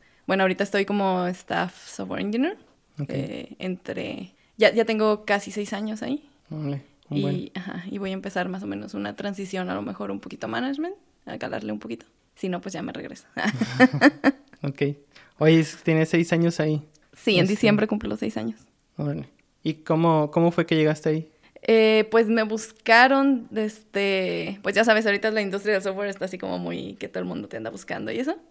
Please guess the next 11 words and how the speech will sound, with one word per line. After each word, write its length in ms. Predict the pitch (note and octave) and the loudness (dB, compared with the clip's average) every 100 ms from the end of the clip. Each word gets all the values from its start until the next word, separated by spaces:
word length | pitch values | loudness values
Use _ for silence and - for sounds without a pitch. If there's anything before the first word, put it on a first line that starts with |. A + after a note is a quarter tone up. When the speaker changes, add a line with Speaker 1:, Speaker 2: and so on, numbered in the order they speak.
| - | -4
Speaker 1:
Yo 120 | G3+ | -2
Speaker 2:
Ok. 60 | G3 | 2
Speaker 1:
trabajaba 600 | G#3 G#3 G3+ F#3+ F#3+ - | 2 2 -2 -2 -4 -6
primero 300 | G#3 G#3+ G3+ | -6 -4 -4
en 120 | G#3+ | -4
Unoscore, 420 | A3+ B3+ - D#4 - - - _ | -4 -4 -4 -6 -6 -20 -20 _
este, 1080 | - G3+ F#3+ F#3+ - - F#3+ F#3+ F#3 F#3 F3+ | -4 0 0 -2 -10 -6 -2 2 2 0 0
y 500 | A3 A3 G#3+ G#3+ G#3+ G#3 | 0 0 0 0 2 2
estaba 340 | G#3 G3 G3+ | 2 4 4
como, 840 | G#3+ G#3 G#3 A3 A3 A3 G#3+ G#3+ G3+ | 4 -2 0 0 0 0 2 0 -2
eh, 960 | - G3 F#3+ F#3 F3+ F3+ - - - | -2 0 0 0 -2 -2 -4 -4 -8